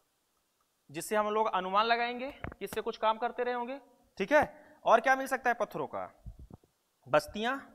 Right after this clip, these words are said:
गुफाएं, जिन गुफाओं में रहते थे वो गुफाएं, और गुफाओं में यदि चित्रकारी की है तो उसको कहते हैं गुफा चित्र। ठीक, तो गुफा मिल जाएगी ये पत्थरों से। यहाँ पर क्या कोई सिक्का होगा,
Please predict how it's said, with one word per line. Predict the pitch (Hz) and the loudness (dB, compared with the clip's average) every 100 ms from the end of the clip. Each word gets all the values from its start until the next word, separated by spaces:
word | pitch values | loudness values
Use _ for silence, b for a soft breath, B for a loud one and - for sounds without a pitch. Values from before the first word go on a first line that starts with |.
| _ _ - | _ _ -14
गुफाएं, | 135 - 175 226 277 - - _ _ _ _ _ _ _ _ _ _ _ _ _ _ _ _ _ _ _ _ _ _ _ _ - | -8 0 2 2 -2 -10 -20 _ _ _ _ _ _ _ _ _ _ _ _ _ _ _ _ _ _ _ _ _ _ _ _ -14
जिन | 127 180 | -8 -6
गुफाओं | 196 196 202 | -4 0 2
में | 214 | 2
रहते | 208 202 226 | 0 0 -4
थे | 226 | -4
वो | 214 | -2
गुफाएं, | 233 240 240 233 269 - - _ _ _ _ _ _ _ - - - | -2 -4 -2 -2 -2 -12 -20 _ _ _ _ _ _ _ -20 -14 -2
और | 160 | -2
गुफाओं | 165 180 180 196 226 | 0 -2 2 2 2
में | 226 | -4
यदि | 220 | -8
चित्रकारी | 220 220 214 208 196 226 | -10 -10 -4 2 2 0
की | 226 226 | -6 -6
है | |
तो | 214 | -6
उसको | 208 220 | -4 -4
कहते | 214 208 214 | -2 -2 -4
हैं | 185 | -8
गुफा | 185 240 | -2 0
चित्र। | 240 - - - _ _ - - _ - - _ _ _ _ | 0 -4 -12 -18 _ _ -20 -20 _ -20 -20 _ _ _ _
ठीक, | - 277 - - _ - - | -6 -6 -6 -20 _ -20 -12
तो | |
गुफा | 135 156 214 | -10 0 2
मिल | 240 247 | 2 2
जाएगी | 254 247 240 254 | 2 2 -2 -8
ये | 160 | -4
पत्थरों | 185 202 233 226 | 2 2 4 0
से। | 226 247 - _ _ B B B B _ _ | 0 -6 -10 _ _ B B B B _ _
यहाँ | 160 190 247 | 6 8 8
पर | 262 262 | 6 4
क्या | 254 262 | 2 0
कोई | 262 - 254 | 0 -4 -6
सिक्का | - 226 - | -6 -6 0
होगा, | 254 262 262 | 4 4 2